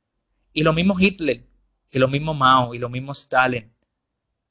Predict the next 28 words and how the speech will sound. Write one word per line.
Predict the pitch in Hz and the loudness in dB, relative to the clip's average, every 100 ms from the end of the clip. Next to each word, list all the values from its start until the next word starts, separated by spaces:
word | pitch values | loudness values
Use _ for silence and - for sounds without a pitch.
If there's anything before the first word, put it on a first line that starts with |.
| - | -6
y | 131 | 0
lo | 127 | 0
mismo | 151 156 | 0 -2
el | 151 | 0
presidente, | 151 143 135 135 151 151 - 135 | 0 0 0 2 2 0 0 2
eh, | 131 123 120 123 120 117 120 120 113 110 | 2 2 -2 -6 -8 -10 -12 -18 -20 -20
eh, | 113 | -14
de | 123 123 | -12 -10
esta | - - 135 | -12 -12 -10
nación | 123 - 139 143 135 | -6 0 4 4 2
ahora | 127 131 | -2 -2
mismo | 127 135 127 123 | -2 -4 -6 -14
que | |
está, | 120 - 139 120 - _ _ _ _ _ _ - | -12 -4 -4 -4 -10 _ _ _ _ _ _ -8
o | 123 | -4
de | |
aquella | 113 135 139 123 | -2 -2 -4 -4
nación. | 113 156 160 143 110 _ _ _ _ _ _ _ _ _ | -8 -4 -4 -4 -10 _ _ _ _ _ _ _ _ _
Todo | - 165 214 165 147 | 0 2 4 2 0
representa | 135 131 123 139 151 139 | 0 -4 -2 -2 -4 -8
a | |
la | 127 | -4
bestia, | 139 180 - | -2 -2 -4
el | 117 | -6
sistema | 127 131 131 | -6 -10 -6
del | 147 | -6
mundo. | 131 175 160 131 | -6 -10 -8 -10
Eh, | - _ | -12 _